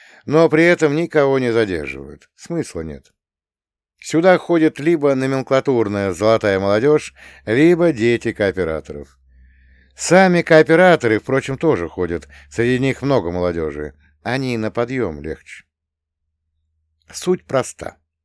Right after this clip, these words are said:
Структуры фонда покупают пластинки за рубежом и переправляют сюда с целью конвертации валюты в старые добрые рубли. Народу прям нравится.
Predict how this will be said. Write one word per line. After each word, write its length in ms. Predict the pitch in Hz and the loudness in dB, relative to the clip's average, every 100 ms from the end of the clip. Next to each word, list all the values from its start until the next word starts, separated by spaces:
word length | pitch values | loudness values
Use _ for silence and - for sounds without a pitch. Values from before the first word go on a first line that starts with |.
| _ _ _ _ _ _ | _ _ _ _ _ _
Структуры 680 | - - 156 156 208 208 170 | -12 -2 -2 0 0 2 2
фонда 520 | 123 151 151 143 127 123 | 2 4 6 4 0 -2
покупают 560 | 117 120 165 160 - | -2 -2 2 2 2
пластинки 640 | 123 120 - - 151 - 107 | 2 2 0 -6 -6 -4 -6
за 140 | 90 | -6
рубежом 560 | 90 95 101 131 127 - - - - | -4 -6 -4 -4 -4 -8 -20 -20 -6
и 140 | 165 | -4
переправляют 840 | 180 165 156 - 131 131 139 127 - | 0 2 2 2 2 2 2 0 -4
сюда 480 | 110 87 85 78 - - _ | -6 -2 -2 -4 -8 -20 _
с 100 | - | -12
целью 460 | - 160 151 135 | 0 2 4 2
конвертации 800 | - 131 135 - 131 104 - 104 | -2 -2 0 0 2 0 0 -4
валюты 520 | 101 117 156 160 - 131 | 0 2 2 0 -2 -6
в 80 | |
старые 520 | - 107 117 143 143 113 | -4 0 2 2 0 -2
добрые 420 | 92 87 87 78 | -2 -2 -4 -6
рубли. 340 | 78 65 - _ _ _ _ _ _ _ - | -8 -14 -20 _ _ _ _ _ _ _ -6
Народу 440 | 98 104 110 131 | 0 2 2 2
прям 340 | - 117 101 123 | 2 2 0 0
нравится. 600 | 117 87 95 - 73 | -2 -2 -4 -10 -16